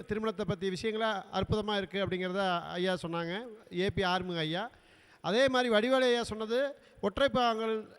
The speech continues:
எக்காரணத்தை கொண்டும் சப்போர்ட் பண்ணும், ஒற்றை பாகங்களை கையில பிடிச்சுக்குங்க" அப்படிங்கிற மாதிரி ஒரு விஷயத்தை கொடுத்தாங்க.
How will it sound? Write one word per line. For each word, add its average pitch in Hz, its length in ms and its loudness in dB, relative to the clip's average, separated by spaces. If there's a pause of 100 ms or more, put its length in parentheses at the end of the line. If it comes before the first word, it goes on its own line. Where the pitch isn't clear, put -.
எக்காரணத்தை 208 580 0
கொண்டும் 208 280 -4
சப்போர்ட் 180 360 0
பண்ணும், 185 480 0
ஒற்றை 202 300 0
பாகங்களை 214 360 0
கையில 202 180 0
பிடிச்சுக்குங்க" 180 600 -2
அப்படிங்கிற 180 300 0
மாதிரி 190 260 0
ஒரு 180 160 -2
விஷயத்தை 175 320 -4
கொடுத்தாங்க. 160 540 -4